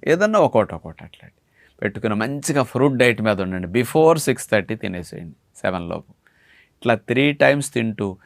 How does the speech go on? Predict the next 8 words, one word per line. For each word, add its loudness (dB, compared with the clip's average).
మీరు 2
రోజుకు 4
రెండు 4
గంటలు 0
కష్టపడండి. -10
ఎంత 0
బాగా 4
కొ-, -8